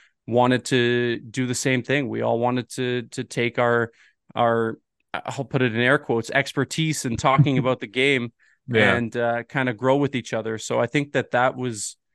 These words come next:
Speaker 1: the real driver behind the success of the channel early on. And then just, you know, making fun videos, getting content out there that's a little bit different than everybody else as well. Um, you know, I've, I've done a few videos that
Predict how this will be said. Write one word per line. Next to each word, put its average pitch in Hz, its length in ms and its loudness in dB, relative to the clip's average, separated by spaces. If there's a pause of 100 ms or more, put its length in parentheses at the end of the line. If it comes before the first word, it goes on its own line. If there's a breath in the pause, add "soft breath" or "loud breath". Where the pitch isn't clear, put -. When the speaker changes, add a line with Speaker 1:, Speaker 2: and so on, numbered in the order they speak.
(300)
Speaker 1:
the 120 180 0
real 123 300 2
driver 117 460 0
behind 120 420 -2
the 113 80 -2
success - 480 -4
of 110 80 -10
the 110 80 -8
channel 117 340 -2
early 113 320 -2
on. 123 320 -4 (400 soft breath)
And 170 180 2
then 175 120 4
just, 156 320 -2
you 139 120 0
know, 113 140 -2
making 135 380 0
fun 123 320 -2
videos, 117 420 -2
getting 131 240 -2
content 120 480 -4
out 117 160 -2
there 120 140 -4
that's 117 180 -6
a 123 60 -8
little 120 180 -4
bit 117 160 -6
different 117 300 -4
than 117 100 -2
everybody 110 400 -4
else 110 240 -4
as 104 100 -6
well. 101 380 -2 (460 soft breath)
Um, 104 540 -4 (640)
you 131 100 2
know, 117 120 0
I've, 123 220 -2
I've 117 200 -2
done 120 180 0
a 117 60 -4
few 123 180 -4
videos 120 540 -2
that 117 220 -2